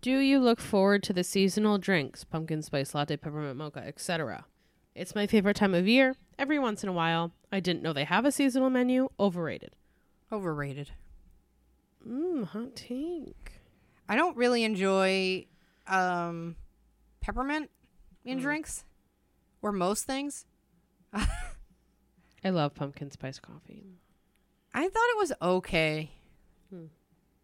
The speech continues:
Speaker 1: Do you make your own coffee at home? Only
Speaker 2: Yeah.
Speaker 1: if I'm entertaining. <laughs> Only fresh pre-, French press. Nope, it doesn't taste as good if made at home. What about just, like, yes?
Speaker 2: What was the yes answer?
Speaker 1: There wasn't one.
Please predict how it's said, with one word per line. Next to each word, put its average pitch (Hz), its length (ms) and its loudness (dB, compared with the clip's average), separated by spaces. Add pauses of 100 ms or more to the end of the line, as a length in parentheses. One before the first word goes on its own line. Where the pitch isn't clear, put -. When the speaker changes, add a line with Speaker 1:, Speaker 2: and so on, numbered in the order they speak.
(1040)
Speaker 1:
Do - 80 -4
you 247 80 4
make 240 240 2
your 254 100 2
own 247 120 2
coffee 233 300 2
at 202 60 -4
home? 208 300 -4 (680)
Only 196 240 0
Speaker 2:
Yeah. 170 60 6
Speaker 1:
if 151 100 -4
I'm 175 100 -4
entertaining. 180 1000 -4
<laughs> - 100 -12
Only 220 300 -2
fresh 202 480 -2
pre-, 196 200 -6 (100)
French 190 460 -4
press. 180 600 0 (180)
Nope, 170 320 -4
it 170 120 -8
doesn't 165 260 -2
taste 202 280 -6
as 170 140 -12
good 131 200 -8
if - 160 -14
made 135 180 -12
at 120 80 -14
home. - 280 -20 (240)
What 190 140 -2
about 233 180 0
just, 233 200 -4
like, 185 180 0
yes? 147 500 -4 (920)
Speaker 2:
What 247 200 2
was 247 200 2
the 233 100 4
yes 220 320 6
answer? 147 460 -4 (520)
Speaker 1:
There 185 140 0
wasn't 175 320 0
one. 135 160 -10